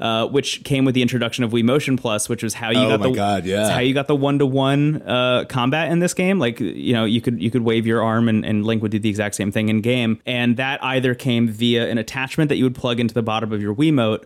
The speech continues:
Speaker 1: or you could go buy a, like, revised version of a Wiimote. Looking back, it's pretty clear that that was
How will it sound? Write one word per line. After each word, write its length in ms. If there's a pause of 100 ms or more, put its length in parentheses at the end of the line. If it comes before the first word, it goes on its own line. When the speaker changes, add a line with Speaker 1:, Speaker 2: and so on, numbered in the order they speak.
Speaker 1:
or 300
you 140
could 140
go 120
buy 220
a, 200
like, 260
revised 520
version 260
of 80
a 40
Wiimote. 520 (180)
Looking 440
back, 360
it's 160
pretty 240
clear 280
that 140
that 220
was 480